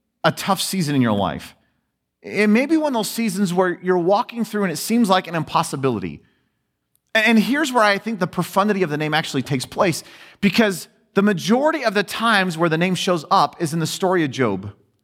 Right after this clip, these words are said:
And you realize that of, of all the people who have lost, of all the people who actually went through struggle, uh, of all the people who really had to wrestle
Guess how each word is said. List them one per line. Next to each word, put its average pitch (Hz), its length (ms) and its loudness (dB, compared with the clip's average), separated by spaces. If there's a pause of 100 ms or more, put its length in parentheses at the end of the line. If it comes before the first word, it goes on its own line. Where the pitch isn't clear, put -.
(960)
And 208 100 6
you 226 160 6
realize 233 680 2
that 202 200 0
of, 180 160 -2 (180)
of 254 220 2
all 277 220 4
the 339 100 -4
people 254 400 -4
who 196 120 2
have 156 100 -2
lost, 175 540 0 (920)
of 170 80 4
all 262 200 4
the 311 80 -4
people 247 380 -2
who 208 120 2
actually 190 280 -6
went 180 180 -2
through 175 80 -6
struggle, 139 560 0 (240)
uh, 190 280 4
of 208 80 2
all 262 140 4
the 302 100 -2
people 262 300 0
who 185 300 0
really 220 200 2
had 185 140 -4
to 175 100 0
wrestle 160 720 -2